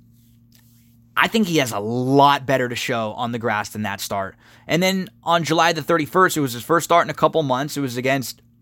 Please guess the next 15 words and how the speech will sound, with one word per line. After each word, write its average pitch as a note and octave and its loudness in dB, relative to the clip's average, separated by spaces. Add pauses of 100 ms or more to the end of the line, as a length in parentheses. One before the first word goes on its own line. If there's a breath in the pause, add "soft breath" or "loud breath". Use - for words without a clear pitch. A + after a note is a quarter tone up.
(160)
Open C#3+ 0
Starter D3 4
Allowance C3 0 (380)
Company. C#3+ -2 (600 soft breath)
He, G3 -6 (1200)
he F3 -8
kinda A#3+ 2
just A#3+ -4
ran E3 0
up F3+ 0
into F3+ 2
a B2 0
bad C#3 2
spot. A#2+ -2 (1700)
And C#3+ 0